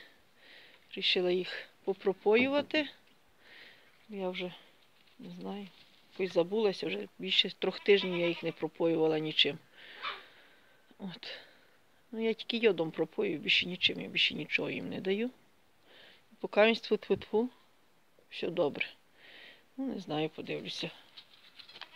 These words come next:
як воно буде. От.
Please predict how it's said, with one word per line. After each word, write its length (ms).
як 300
воно 200
буде. 340
От. 440